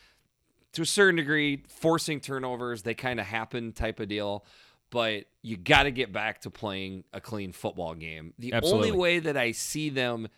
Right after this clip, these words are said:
Speaker 1: covering that eighteen, seventeen and a half points is if all those things come through and they can run the ball.
Speaker 2: Yeah.
Speaker 1: Do I
Speaker 2: I
Speaker 1: think
Speaker 2: know.
Speaker 1: all those things can happen? Yes, but my guess is it will be kind of a, a mixture of it.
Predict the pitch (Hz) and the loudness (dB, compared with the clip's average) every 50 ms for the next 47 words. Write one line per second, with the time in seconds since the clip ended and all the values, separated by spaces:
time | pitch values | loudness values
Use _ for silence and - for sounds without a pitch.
0 | _ _ _ _ _ _ _ _ - - - 160 156 156 165 165 156 147 135 120 | _ _ _ _ _ _ _ _ -8 -2 2 2 2 2 2 0 -2 -2 0 0
1 | 120 110 104 - _ - 123 127 135 - - - 127 123 123 120 117 - - - | 0 0 0 -2 _ -6 -6 -6 -6 -6 -10 -8 -6 -6 -6 -6 -6 -8 -2 -2
2 | 123 123 123 120 - - 127 117 113 110 98 98 87 95 110 104 101 92 - _ | -2 -2 -2 -8 -8 -6 -6 -6 -6 -6 -8 -8 -8 -6 -6 -6 -6 -6 -10 _
3 | - - 101 98 104 110 107 - 110 104 90 107 107 104 87 - _ _ _ _ | -10 -8 -6 -6 -6 -8 -8 -8 -8 -8 -4 -2 -4 -4 -4 -8 _ _ _ _
4 | _ - - 107 120 127 123 123 120 113 - - 123 117 117 113 - - - 113 | _ -6 -2 0 0 2 2 0 -2 -2 -4 -6 -6 -6 -6 -8 -8 -4 -4 -4
5 | 107 - - - 110 107 104 - _ - 117 117 120 139 147 147 147 - 156 156 | -4 -6 -8 -8 -6 -6 -6 -8 _ -4 -4 -2 -2 -2 -4 -6 -8 -6 -8 -8
6 | 151 147 147 147 151 151 139 147 143 147 151 156 156 - 113 117 113 107 98 - | -6 -6 -6 -6 -6 -6 -6 -6 -6 -6 -6 -8 -8 -4 0 0 2 0 0 -4
7 | - _ _ _ _ 107 98 147 151 143 131 - 117 120 117 113 107 160 160 151 | -12 _ _ _ _ -4 0 2 2 2 2 2 2 2 4 4 4 4 2 2
8 | 147 147 139 - 143 135 135 127 - - 139 123 107 101 110 110 120 - - 135 | 2 0 -2 -2 -2 -2 -4 -4 -6 -6 -6 -8 -6 -6 -6 -6 -6 -6 -6 -8
9 | 131 113 98 92 104 110 113 123 131 - - - - - 120 120 113 101 104 113 | -8 -8 -8 -6 -4 -2 -2 -2 -4 -4 -8 -10 -10 -6 -2 -2 -2 -2 -4 -4
10 | 117 117 120 113 101 104 117 117 120 - - 135 120 107 101 113 107 107 104 95 | -4 -2 -2 -4 -2 -2 -2 -2 -2 -4 -4 -6 -6 -4 -4 -4 -4 -4 -6 -4
11 | 110 110 110 - - 117 104 107 101 92 92 90 87 80 _ _ _ _ _ _ | -4 -6 -6 -6 -8 -8 -6 -6 -6 -6 -6 -6 -6 -8 _ _ _ _ _ _
12 | - 113 110 110 117 123 147 - - - - 160 151 147 139 139 139 135 139 143 | -8 -6 -6 -4 -4 -4 -4 -4 -4 -6 -6 -6 -6 -4 -2 -2 -2 0 0 -2
13 | 139 | -2